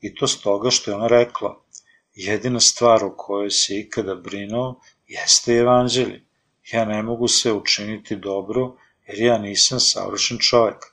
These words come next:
Prva stvar koju ja moram dobro da učinim je delo za Boga. Drugo, ja moram da se pobrinem za svoju kuću. Treće, ja moram odneti drugima poruku.”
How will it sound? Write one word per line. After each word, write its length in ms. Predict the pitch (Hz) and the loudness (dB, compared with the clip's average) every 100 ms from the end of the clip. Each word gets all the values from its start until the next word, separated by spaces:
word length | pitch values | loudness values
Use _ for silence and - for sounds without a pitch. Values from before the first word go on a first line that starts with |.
| _ _ _ _ | _ _ _ _
Prva 260 | 139 139 120 | 0 2 4
stvar 400 | - 117 107 98 | 2 4 2 0
koju 260 | - 101 101 | -4 -2 -2
ja 80 | |
moram 360 | 101 104 101 101 | -4 -6 -6 -6
dobro 320 | 101 101 98 | -4 -4 -4
da 100 | 95 | -10
učinim 580 | 95 92 - 120 127 123 | -12 -4 -4 -4 -8 -10
je 120 | - 92 | -14 -16
delo 300 | 95 95 104 | -14 -10 -6
za 180 | 104 107 | -6 -2
Boga. 400 | 113 113 - - _ _ _ _ - | 0 0 -2 -12 _ _ _ _ -12
Drugo, 760 | 101 101 95 107 123 123 - - | -6 -4 -4 -2 -2 -2 -8 -14
ja 200 | 104 107 | -6 -4
moram 420 | 101 101 101 104 | -4 -6 -6 -6
da 80 | 95 | -2
se 260 | - 98 90 - | -2 -2 -6 -6
pobrinem 520 | 98 101 113 117 110 | -6 -4 -4 -4 -4
za 80 | 95 | -4
svoju 360 | - 98 104 - | -4 -4 -8 -6
kuću. 400 | 113 110 - - _ _ _ _ - | -6 -4 -6 -8 _ _ _ _ -8
Treće, 480 | 107 107 101 - 131 | -4 -4 -2 0 2
ja 180 | 113 101 | 2 -2
moram 440 | 101 101 113 110 | -6 -2 -2 -2
odneti 420 | 95 98 107 - | -4 -4 -8 -12
drugima 480 | 95 95 95 113 113 | -10 -8 -6 -4 -6
poruku.” 560 | 113 120 117 107 - | -2 2 2 2 -6